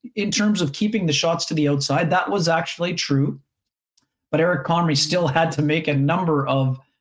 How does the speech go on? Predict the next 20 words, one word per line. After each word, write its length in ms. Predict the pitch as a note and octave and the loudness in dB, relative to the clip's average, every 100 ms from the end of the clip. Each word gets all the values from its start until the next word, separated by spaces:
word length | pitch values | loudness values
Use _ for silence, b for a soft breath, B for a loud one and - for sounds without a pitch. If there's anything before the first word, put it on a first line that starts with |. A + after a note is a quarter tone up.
| - | -4
uh, 60 | C#3 | 0
ridiculous 720 | B2+ C3+ C3 D#3+ D3+ C3 - | 2 2 0 0 0 0 0
saves 420 | D#3+ D#3+ C#3+ C3+ | 0 0 2 0
in 140 | C#3 C#3+ | 0 0
order 240 | D3 C#3 | 2 0
to 120 | C#3 | 0
keep 300 | C3+ G3 F3 | -2 -6 -4
that 260 | E3 C#3 C#3 | -2 0 0
game 280 | D3 C#3+ C#3 | 0 0 0
as 180 | B2+ | -2
tight 240 | - E3 D3 | -2 0 2
as 120 | C3+ | 0
it 80 | B2+ | 0
was 320 | C#3 E3 C3+ | 0 0 0
for 200 | D#3+ E3+ | 0 0
as 160 | E3+ C3+ | 2 2
long 280 | D3+ B3 | 2 2
as 100 | A#3+ | 2
it 100 | D3+ | 0
was, 460 | C#3+ B2+ B2 B2 - | 0 0 0 -2 -6